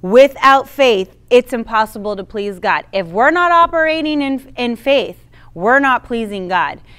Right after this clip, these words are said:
And that is a bad place to be. That's a bad place to be.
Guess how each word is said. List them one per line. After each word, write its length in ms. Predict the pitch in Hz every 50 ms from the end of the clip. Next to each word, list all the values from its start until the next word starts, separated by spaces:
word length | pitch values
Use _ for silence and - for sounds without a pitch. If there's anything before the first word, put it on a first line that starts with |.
| - - -
And 340 | 175 185 185 170 190 196 196
that 200 | 220 226 233 220
is 160 | 202 185 170
a 120 | 175 170
bad 720 | 165 147 - - 185 185 202 202 202 202 208 208 208 208 - - - - - - - - -
place 520 | - 202 202 208 202 196 185 180 185 - - - - _ _ _ _ _ - -
to 160 | - 190 170
be. 340 | 160 165 175 156 156 - - -
That's 240 | - 180 190 190 -
a 60 | 190
bad 320 | 175 190 180 180 185 180 -
place 300 | - 180 170 170 - -
to 100 | - 180
be. 260 | 147 160 151 147